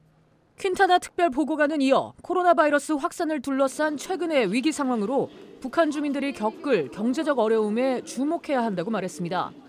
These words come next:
특히 대북 제재가 인도주의 단체의 지원 활동과 시장 움직임에 미칠 수 있는 영향을 지적했습니다. 제네바 주재 한국 대표부는 코로나 바이러스의 빠른 확산으로 북한 내 인권 상황이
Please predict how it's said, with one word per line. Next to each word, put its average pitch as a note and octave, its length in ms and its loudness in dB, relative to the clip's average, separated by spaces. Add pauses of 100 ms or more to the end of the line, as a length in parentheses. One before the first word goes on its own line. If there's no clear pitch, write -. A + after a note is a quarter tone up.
(280)
특히 D4+ 300 -2 (300)
대북 B3 300 2
제재가 A#3+ 600 2
인도주의 C#4 560 0
단체의 C#4+ 420 0
지원 C#4+ 340 -2
활동과 G3 580 -2 (240)
시장 E4 340 0
움직임에 B3 480 0
미칠 B3 400 -4
수 - 160 -8
있는 A#3+ 340 0
영향을 G#3+ 640 0
지적했습니다. F3+ 800 -4 (800)
제네바 E4 340 4
주재 D4 200 -4
한국 E4+ 300 0
대표부는 D4+ 640 -4
코로나 F#4 360 2
바이러스의 C#4+ 520 0
빠른 D4 320 0
확산으로 C4 640 -2 (320)
북한 B3+ 340 -2
내 C#4 180 2
인권 D4+ 400 0
상황이 D4 520 -2